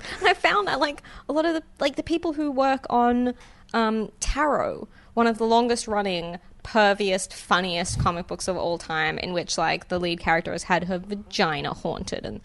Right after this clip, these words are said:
you know, ridiculous stuff like that. Um,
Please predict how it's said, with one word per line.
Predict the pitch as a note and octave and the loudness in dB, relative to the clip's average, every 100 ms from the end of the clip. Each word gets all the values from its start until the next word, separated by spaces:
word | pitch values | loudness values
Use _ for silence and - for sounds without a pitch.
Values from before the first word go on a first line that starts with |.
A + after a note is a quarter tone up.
| - - | -16 -10
you | G3 - | -4 -2
know, | - - - | -4 -10 -6
ridiculous | G#3 A#3 G#3 A#3+ A#3 A3+ E3 D3+ | 2 4 6 4 4 0 2 0
stuff | - D3 - | 2 0 2
like | E3 - | 2 2
that. | - B1+ - - - - | 2 4 2 0 -16 2
Um, | F3+ F3 E3+ F3+ | 6 6 4 -2